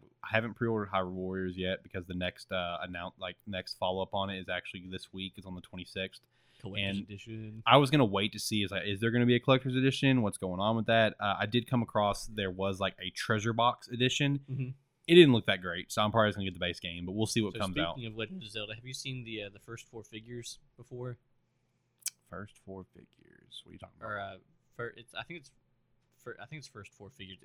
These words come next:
Speaker 2: They make, like, uh, P V C statues and stuff. Uh, they actually came out with a new one where it's, like, uh, you've seen it in the Austin Jump Plays videos before, the, you know, the Majora's Mask, that big ass one he has.
Speaker 1: Oh,
Speaker 2: They have a
Speaker 1: yeah.
Speaker 2: smaller one
Speaker 1: Okay.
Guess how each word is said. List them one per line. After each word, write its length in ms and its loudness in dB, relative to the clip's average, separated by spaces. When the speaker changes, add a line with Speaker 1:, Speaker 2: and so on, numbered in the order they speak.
Speaker 2:
They 100 -6
make, 240 -6
like, 160 -12
uh, 180 -8
P 140 -14
V 60 -16
C 120 -14
statues 440 -12
and 100 -18
stuff. 260 -12
Uh, 180 -4
they 100 -12
actually 260 -10
came 180 -12
out 120 -10
with 100 -20
a 60 -16
new 280 -2
one 340 -8
where 120 -10
it's, 140 -14
like, 180 -12
uh, 240 -14
you've 80 -6
seen 200 0
it 100 0
in 80 -4
the 60 -4
Austin 320 -2
Jump 200 -8
Plays 240 -2
videos 280 -4
before, 300 -8
the, 160 -6
you 100 -8
know, 60 -6
the 100 -10
Majora's 360 -10
Mask, 360 -6
that 120 -10
big 160 -4
ass 200 -6
one 100 -8
he 80 -4
has. 160 -6
Speaker 1:
Oh, 480 6
Speaker 2:
They 80 4
have 100 4
a 40 2
Speaker 1:
yeah. 140 2
Speaker 2:
smaller 300 0
one 300 -8
Speaker 1:
Okay. 260 -6